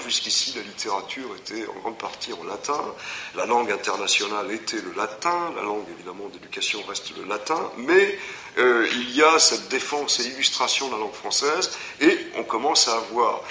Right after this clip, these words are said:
besoin, non pas d'inventer des mots, parfois si, mais en tout cas de traduire les mots latins,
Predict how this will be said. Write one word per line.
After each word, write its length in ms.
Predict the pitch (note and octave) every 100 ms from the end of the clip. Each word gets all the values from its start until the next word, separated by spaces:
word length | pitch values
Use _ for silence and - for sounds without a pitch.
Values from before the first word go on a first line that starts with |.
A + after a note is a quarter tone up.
| - - -
besoin, 580 | F#3 F3+ A2+ A2+ B2+ D#3+ - - - - - A#2+
non 160 | D3
pas 300 | - - E3+ -
d'inventer 540 | C#3 B2+ C3+ C3 - B2
des 180 | A2+ G#2+
mots, 280 | B2 F#3 -
parfois 380 | - - G#3+ -
si, 320 | - G3 C#4 - - -
mais 100 | A2+
en 40 | -
tout 120 | -
cas 120 | F#3
de 80 | C3
traduire 600 | - E3 F3+ F#3 E3 C3+
les 100 | A2
mots 180 | G#2+ G2+
latins, 500 | G#2+ - C#3+ F3+